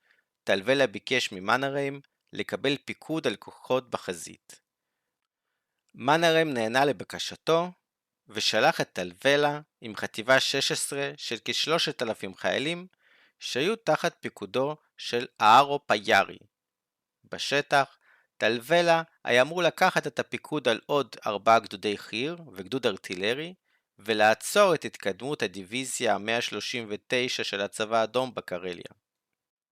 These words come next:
מפקד הדיוויזיה מספר מאה שלושים ותשע בצבא האדום היה גם קצין מנוסה, קומבריק בלייב, אשר היה קצין עוד בצבא הצאר. בלייב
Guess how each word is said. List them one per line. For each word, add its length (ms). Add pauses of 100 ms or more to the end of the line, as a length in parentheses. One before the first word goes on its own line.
(1040)
מפקד 500
הדיוויזיה 640
מספר 480
מאה 340
שלושים 540
ותשע 580
בצבא 400
האדום 440 (460)
היה 180
גם 200
קצין 360
מנוסה, 400 (440)
קומבריק 580 (120)
בלייב, 640 (560)
אשר 400
היה 160
קצין 580 (220)
עוד 200
בצבא 400
הצאר. 480 (1080)
בלייב 480